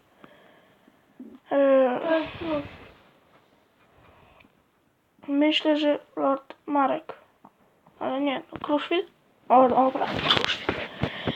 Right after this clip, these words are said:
Speaker 1: Jak nazywa się strona Kruszwila? Lord Kruszwil P L, Lord Kruszwil, Lord Shop P L. Ło,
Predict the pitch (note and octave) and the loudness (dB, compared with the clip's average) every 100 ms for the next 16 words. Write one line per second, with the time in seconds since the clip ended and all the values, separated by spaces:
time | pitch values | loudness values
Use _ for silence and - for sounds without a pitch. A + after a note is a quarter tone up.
0 | - D4 D#4+ D4+ D4+ D4 D4 D4+ C#4+ - | -2 2 4 4 6 6 6 4 2 4
1 | D4 C#4 C4+ C#4 C#4+ - D#4 C4 - - | 4 4 2 0 0 6 8 8 2 -10
2 | - - - - - - - - F4 C#4+ | -16 -18 -20 -20 -20 -20 -20 -14 4 6
3 | D4 - - _ - - D4 D4 - C#4 | 6 2 -18 _ -12 -2 -2 -2 -8 -10
4 | D#4 - - D#4 E4 D#4 C#4+ C#4 C#4+ D#4+ | -8 -4 4 6 6 4 2 4 2 0
5 | - - - C#4+ D4 - - F3 - - | -16 -20 -6 -4 -4 -2 2 2 2 -8
6 | - - - - - - - - - - | -18 -20 -20 -20 -20 -20 -20 -20 -20 -20
7 | - _ _ - B3+ C4 C#4 D#4 D#4 - | -20 _ _ -8 0 4 6 6 2 -8
8 | - - - - C#4 C4 - - - _ | -16 -10 -6 2 4 2 -2 -16 -18 _
9 | _ - - _ - - - - - - | _ -20 -20 _ -12 -10 -8 -6 -6 -10
10 | - - _ - - _ - _ - - | -18 -20 _ -20 -20 _ -20 _ -20 -20
11 | - _ E4 D#4 D4+ D4 | -20 _ -6 2 2 2